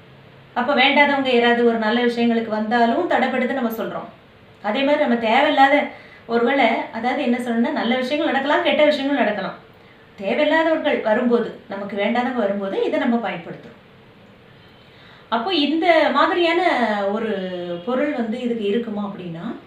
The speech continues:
கண்டிப்பா கிடையாது. என்ன அப்படின்னா, இந்த கரடி அப்படிங்கிறது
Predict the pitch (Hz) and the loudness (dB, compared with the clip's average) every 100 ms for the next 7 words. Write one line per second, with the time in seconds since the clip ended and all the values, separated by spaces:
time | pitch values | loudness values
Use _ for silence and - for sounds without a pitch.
0 | - - - - - - - 247 294 311 | -20 -20 -20 -20 -20 -20 -8 -6 -4 -4
1 | 247 214 196 175 - - - - - - | -2 -4 -6 -6 -10 -12 -20 -20 -20 -20
2 | - - 240 320 381 233 220 226 - 240 | -20 -4 -2 0 0 0 -2 -4 -4 -4
3 | 233 - 269 359 381 339 247 196 226 214 | -4 -2 -2 0 0 0 0 0 -2 -2
4 | 196 170 | -4 -4